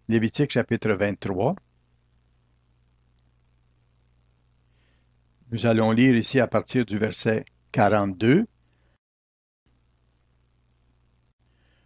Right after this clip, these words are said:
Vous demeurerez pendant sept jours sous des tentes.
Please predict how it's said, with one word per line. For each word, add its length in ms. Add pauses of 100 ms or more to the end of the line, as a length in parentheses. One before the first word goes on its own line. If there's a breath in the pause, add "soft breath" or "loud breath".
Vous 200
demeurerez 680
pendant 360
sept 300
jours 400 (240)
sous 540
des 160
tentes. 400